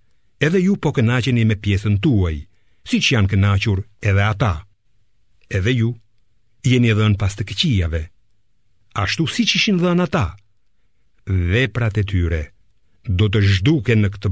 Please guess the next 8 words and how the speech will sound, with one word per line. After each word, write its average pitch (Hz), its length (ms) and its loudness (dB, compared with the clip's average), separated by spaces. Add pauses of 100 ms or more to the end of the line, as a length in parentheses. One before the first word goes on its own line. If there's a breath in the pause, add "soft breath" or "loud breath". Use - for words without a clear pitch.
(120)
botë - 680 -6
dhe 95 100 2
në 87 160 0
tjetrën. 87 460 -2 (1000)
Ata 92 280 -2
janë 87 320 0
të - 200 -4
shkatërruar. 87 680 -2